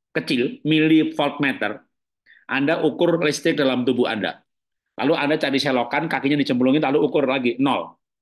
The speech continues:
Satu detik, nol. Ya, itu, itu cara yang paling murah,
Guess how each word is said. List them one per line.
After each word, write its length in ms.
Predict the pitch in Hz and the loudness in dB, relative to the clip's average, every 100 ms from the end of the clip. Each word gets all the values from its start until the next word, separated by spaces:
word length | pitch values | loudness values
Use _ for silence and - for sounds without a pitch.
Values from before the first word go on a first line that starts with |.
| _ _ _ _ | _ _ _ _
Satu 240 | - 135 | -6 -2
detik, 400 | 147 139 170 170 | -2 0 -2 -2
nol. 400 | 139 117 73 - _ _ | -2 -2 -4 -10 _ _
Ya, 240 | 92 113 | -8 -6
itu, 480 | 110 113 - 147 147 117 | -6 -8 0 2 2 0
itu 160 | - | -4
cara 320 | 131 113 113 | -2 -2 0
yang 240 | 113 101 101 | 0 -2 -4
paling 400 | 101 104 104 95 | -4 -2 -2 -6
murah, 400 | 110 110 - | -6 -6 -6